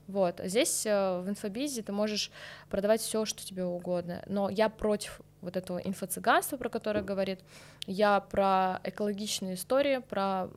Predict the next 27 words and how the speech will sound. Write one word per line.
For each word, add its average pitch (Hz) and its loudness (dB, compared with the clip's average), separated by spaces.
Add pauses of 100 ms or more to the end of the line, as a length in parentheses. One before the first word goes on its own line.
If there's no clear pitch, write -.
э, 185 -4
онлайн, 196 0
системные 196 0
онлайн-школы, 190 2
где 196 0 (300)
продукт 202 0
действительно 190 -4
сильный. 202 -4 (360)
И, 208 2
э, 196 4 (100)
как 262 4
вообще 196 -2
отличить, 196 -4
э, 185 -2
э, 190 -2
перед 196 -4
тобой 196 0
инфо-цыган 208 -2 (240)
или 202 0 (280)
реально 196 -2 (400)
человек 220 0
с - 0
качественным 196 -2
продуктом? 185 -10
Очень 202 -4
легко. - -2 (320)
Инфо-цыгане 214 0